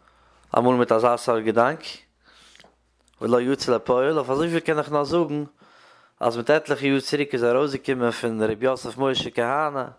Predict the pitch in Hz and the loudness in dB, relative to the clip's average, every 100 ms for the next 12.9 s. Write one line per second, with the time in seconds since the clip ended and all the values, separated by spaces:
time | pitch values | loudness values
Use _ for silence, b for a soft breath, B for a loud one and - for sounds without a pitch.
0 | b b b b b b b b - 113 | b b b b b b b b -6 0
1 | 117 147 143 139 135 127 123 120 117 113 | 2 2 0 0 0 0 -2 -2 -2 0
2 | 113 - 135 123 143 151 123 - - B | -2 -4 -4 -4 -2 -2 -4 -10 -20 B
3 | B B B B B - 113 131 139 135 | B B B B B -6 0 2 2 0
4 | 123 110 143 139 127 113 127 117 131 127 | -4 -2 0 0 0 -6 -8 -6 -2 2
5 | 117 123 123 117 113 123 120 123 107 113 | 0 0 -4 -2 0 0 -2 -2 -2 -2
6 | 131 170 180 - b b b b b b | 0 0 -4 -14 b b b b b b
7 | b b b - 110 123 147 165 160 170 | b b b -4 -2 -2 0 0 2 2
8 | 156 147 - 127 127 127 123 120 151 156 | 2 0 0 0 0 -2 0 2 2 0
9 | 139 - 127 127 127 120 117 110 - 147 | -2 -2 -2 0 -2 0 0 2 0 0
10 | 156 131 123 120 _ B B B B B | 2 2 -2 -8 _ B B B B B
11 | B B B B B - 113 117 107 113 | B B B B B -6 2 4 4 4
12 | 110 107 - 165 151 123 - 120 117 | 4 0 0 4 4 4 2 0 0